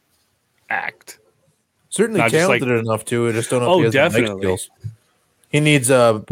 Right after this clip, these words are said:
Speaker 2: a mouthpiece like Paul Heyman or someone on him.
Speaker 1: It'd be interesting to see, like, Jimmy Uso be the mouthpiece for Solo.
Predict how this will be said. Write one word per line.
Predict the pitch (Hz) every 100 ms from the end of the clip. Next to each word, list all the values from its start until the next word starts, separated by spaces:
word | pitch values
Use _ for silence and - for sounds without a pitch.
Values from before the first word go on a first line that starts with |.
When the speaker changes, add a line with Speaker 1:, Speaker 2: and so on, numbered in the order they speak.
| -
Speaker 2:
a | 117
mouthpiece | 113 117 117 - 110 -
like | 101
Paul | 107 101
Heyman | 101 98 92
or | 95
someone | - 95 95
on | 95 95
him. | - _ _ _ _ _ _ _ _ _ _ _ _ _ _ _ _ - 135 - - _ _ _ _ _ _ _ _ - - - _ - _ _ _ - - _ _ _ _ - -
Speaker 1:
It'd | - 127
be | 165 151
interesting | 143 143 139 147 127
to | 120
see, | - 123
like, | 117 107 104
Jimmy | 104 107 120 120 127
Uso | 117 117 - 123 120 120 117 _ _ _ _ _ 117 104
be | 117
the | 117 110
mouthpiece | 101 104 104 - - 107 101 -
for | - - - 110 107
Solo. | - - 107 98 90 90 -